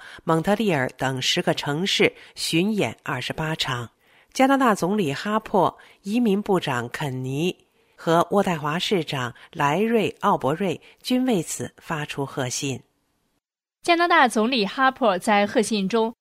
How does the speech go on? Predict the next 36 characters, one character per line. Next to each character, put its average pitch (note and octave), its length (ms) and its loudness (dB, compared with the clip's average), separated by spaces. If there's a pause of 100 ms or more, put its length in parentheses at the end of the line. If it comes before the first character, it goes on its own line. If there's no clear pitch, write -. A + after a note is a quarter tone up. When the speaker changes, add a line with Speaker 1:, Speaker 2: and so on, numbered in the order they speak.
(140)
Speaker 2:
对 C#4 200 6
所 B3 220 4
有 A#3 220 4
参 A#3+ 200 -2
加 A#3+ 240 2
神 A3 220 0
韵 C#4 160 -2
演 F3 240 -2
出 - 160 -8
的 B3+ 100 2
人 F#3+ 240 -2
员 G3 300 2
表 F#3 240 2
达 F#3 160 2
了 G#3 100 2
他 G#3 220 2
热 A#3+ 240 0
情 F#3+ 240 -6
的 F#3 120 -2
问 G3 220 0
候， F#3+ 280 -2 (240)
并 C4 260 2
祝 D4+ 140 0
愿 A#3+ 260 4
演 E3+ 220 -2
出 B3 240 -2
给 G#3 200 0
观 C#4+ 280 2
众 B3 220 2
留 F#3+ 180 0
下 G3+ 260 0
美 F#3+ 180 -2
好 G3+ 240 -2
的 E3 120 -8
回 D#3+ 220 -6
忆。 F#3+ 280 -6